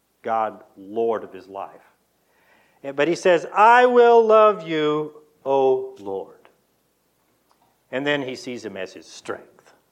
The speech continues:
"I will love you, O Lord, my strength." Verse two, "The Lord is my rock and my fortress and my deliverer, my God, my strength, in whom,"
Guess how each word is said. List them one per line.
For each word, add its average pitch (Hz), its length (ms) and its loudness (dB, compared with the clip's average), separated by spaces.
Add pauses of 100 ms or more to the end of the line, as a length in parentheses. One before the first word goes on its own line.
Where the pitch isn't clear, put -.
(1160)
"I 196 240 4
will 175 200 2
love 165 320 2
you, 143 360 -6
O 156 160 -2
Lord, 110 480 -4 (200)
my 113 340 -8
strength." 110 540 -12 (840)
Verse 208 340 2
two, 226 540 -2 (640)
"The 170 120 2
Lord 233 320 4
is 220 160 -4
my 180 180 0
rock 208 440 2
and 170 100 -10
my 156 160 -2
fortress 262 640 -2
and 185 100 -2
my 165 160 2
deliverer, 269 840 -2 (800)
my 165 200 2
God, 240 680 4
my 175 300 2
strength, 269 680 -4 (100)
in 190 200 -2
whom," 233 680 0